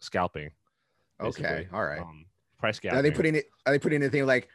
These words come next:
Speaker 2: barely used or just
Speaker 1: Well,
Speaker 2: brand
Speaker 1: brand
Speaker 2: new
Speaker 1: new in
Speaker 2: still?
Speaker 1: box,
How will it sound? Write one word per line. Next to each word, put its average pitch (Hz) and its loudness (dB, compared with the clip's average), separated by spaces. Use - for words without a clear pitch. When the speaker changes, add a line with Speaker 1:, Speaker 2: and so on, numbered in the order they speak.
Speaker 2:
barely 131 6
used 123 2
or 104 0
just 135 -2
Speaker 1:
Well, 123 6
Speaker 2:
brand 123 4
Speaker 1:
brand 135 6
Speaker 2:
new 139 6
Speaker 1:
new 123 8
in - 6
Speaker 2:
still? 117 8
Speaker 1:
box, - 2